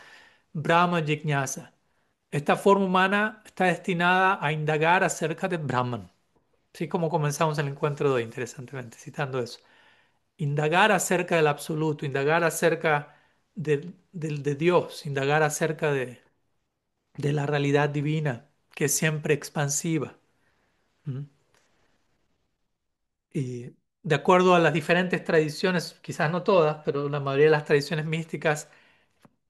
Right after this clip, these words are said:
esa pregunta, esa indaga-, ese, esa cualidad de indagación, solo acontece en la forma humana. Si es que acontece, como digo.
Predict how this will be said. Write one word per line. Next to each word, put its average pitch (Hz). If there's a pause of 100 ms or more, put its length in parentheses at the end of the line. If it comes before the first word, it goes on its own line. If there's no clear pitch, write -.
esa 202
pregunta, 185
esa 160
indaga-, 147
ese, 165
esa -
cualidad 170
de 170
indagación, 143 (680)
solo 180
acontece 165 (360)
en 147
la 135
forma 143
humana. 123
Si 240
es 208
que 208
acontece, 185
como 139
digo. 139